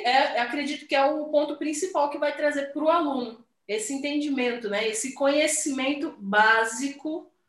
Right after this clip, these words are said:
do samba de roda, né? Porque tem muitas outras coisas por trás. Não é todo mundo que consegue ter uma vivência, é, muito longa, né? Uma experiência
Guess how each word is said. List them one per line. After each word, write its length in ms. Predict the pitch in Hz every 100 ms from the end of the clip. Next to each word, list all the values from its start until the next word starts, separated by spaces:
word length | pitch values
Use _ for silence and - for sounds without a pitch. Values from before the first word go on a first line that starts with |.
| _ 196
do 220 | 208 240
samba 400 | - 269 269 269
de 120 | 294
roda, 400 | 269 226 190 185
né? 160 | 190 208
Porque 220 | 208 226
tem 200 | 247 247
muitas 340 | 240 254 294
outras 320 | 294 294 285
coisas 260 | - 240 -
por 160 | 285 294
trás. 380 | 220 165 - - - -
Não 220 | 254 302
é 120 | 392 381
todo 300 | 339 285 269
mundo 640 | 254 311 359 208 185 - _ _ -
que 140 | 302 311
consegue 800 | 294 277 - 262 277 277 277 -
ter 180 | 247
uma 540 | 247 247 254 247 247 -
vivência, 1120 | - 294 277 247 285 302 - - - - - _ _ _ _ _ _ _
é, 500 | 208 208 214 214 202
muito 320 | 226 254 277 285
longa, 760 | 240 233 262 330 269 208 -
né? 140 | 202 214
Uma 140 | 226
experiência 520 | 220 - 220 214 220